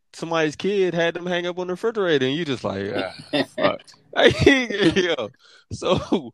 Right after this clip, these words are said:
Speaker 1: what actually made you pivot and even, like, get into that medium? 'Cause I remember you mentioned, uh, you said Greg Saunders, right?
Speaker 2: Yeah.
Speaker 1: Is his name, right?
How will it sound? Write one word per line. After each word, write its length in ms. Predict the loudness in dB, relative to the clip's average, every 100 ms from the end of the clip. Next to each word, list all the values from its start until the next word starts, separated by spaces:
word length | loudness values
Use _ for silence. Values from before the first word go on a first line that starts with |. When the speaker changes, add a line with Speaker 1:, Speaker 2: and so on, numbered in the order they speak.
| -20 -18
Speaker 1:
what 320 | -4 0 0
actually 440 | 0 0 -2 -6 -4
made 360 | 0 0 0
you 640 | -4 -2 -2 -4 -6 -10 -18 _ _ _ _ _ _ _ _ _ _ _ _ _ _ _
pivot 460 | 4 4 4 0 -2
and 200 | -6 -6
even, 720 | -6 -4 -6 -6 -10 -18 -20 _ _ _ _ _
like, 340 | 0 0 0 -8 _ _ _ _ _ _ _ _ _ _ _ _ _ -18 -4
get 260 | 2 2
into 360 | 2 -2 -4 -2
that 240 | -2 -2
medium? 480 | -4 -6 -6 -8 -12 _ _ _
'Cause 160 | 4 4
I 60 |
remember 260 | 4 0 -4
you 120 | -4
mentioned, 540 | -2 -2 -2 -4 -6 -6
uh, 420 | -6 -4 -6 -10
you 80 | -6
said 160 | 0 4
Greg 240 | 6 6 6
Saunders, 380 | 2 0 -2
right? 180 | -4 -4 -8 _ _ _ _ _ _ _
Speaker 2:
Yeah. 240 | 4 4
Speaker 1:
Is 80 | 0
his 140 | -6 -6
name, 280 | -4 -4
right? 220 | -2 -4